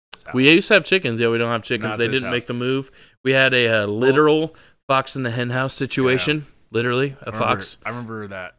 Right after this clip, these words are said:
Speaker 1: I remember
Speaker 2: We had
Speaker 1: that.
Speaker 2: some
Speaker 1: Um,
Speaker 2: daylight
Speaker 1: my
Speaker 2: and
Speaker 1: sister, my brother-in-law,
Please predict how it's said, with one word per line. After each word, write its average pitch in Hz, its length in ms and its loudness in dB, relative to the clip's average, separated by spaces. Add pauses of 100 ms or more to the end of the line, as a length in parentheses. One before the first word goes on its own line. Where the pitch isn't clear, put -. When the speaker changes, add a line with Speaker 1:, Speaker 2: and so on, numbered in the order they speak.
Speaker 1:
I - 20 -20
remember 104 200 -10
Speaker 2:
We 117 80 4
had 110 100 2
Speaker 1:
that. - 260 -16
Speaker 2:
some 113 160 -2
Speaker 1:
Um, 113 60 -6
Speaker 2:
daylight 123 540 4
Speaker 1:
my 120 100 -2
Speaker 2:
and 113 80 -4
Speaker 1:
sister, 147 320 -6
my 117 60 -6
brother-in-law, 120 220 0